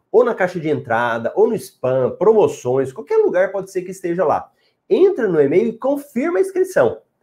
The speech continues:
Então, na hora que você confirmar a sua inscrição, aí sim, aí eu te encaminho o link e você pode assistir já o primeiro episódio, tá bom? É a, a melhor forma da gente garantir a sua segurança, seus dados e que você fique tranquilo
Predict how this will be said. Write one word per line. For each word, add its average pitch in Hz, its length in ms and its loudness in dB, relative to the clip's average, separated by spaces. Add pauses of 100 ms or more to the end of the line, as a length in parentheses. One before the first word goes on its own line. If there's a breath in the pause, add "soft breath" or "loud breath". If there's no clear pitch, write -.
(220)
Então, 196 140 -4
na 247 80 0
hora 240 80 0
que 240 80 -10
você 233 360 -8
confirmar 247 640 4
a - 20 4
sua 170 140 0
inscrição, 190 640 2 (180 loud breath)
aí 208 360 -2
sim, 170 280 -4
aí 127 80 2
eu 135 100 0
te 131 100 -10
encaminho 117 400 -2
o 220 60 2
link 180 320 -2
e 208 60 -8
você 190 240 -4
pode 151 300 -2
assistir 147 500 -12 (120)
já 123 180 2
o 135 120 2
primeiro 135 300 0
episódio, 107 500 -4
tá 92 120 -8
bom? 226 300 2 (100)
É 220 80 0
a, 143 300 0 (100)
a 147 100 0
melhor 180 360 2
forma 185 480 2
da 180 80 2
gente 175 220 -2
garantir 147 480 -2
a 113 60 0
sua 165 240 -4
segurança, 147 840 0 (160 loud breath)
seus 156 360 0
dados 143 440 2
e 147 60 -14
que 170 80 -12
você 170 260 -6
fique 170 240 -14
tranquilo 170 600 -4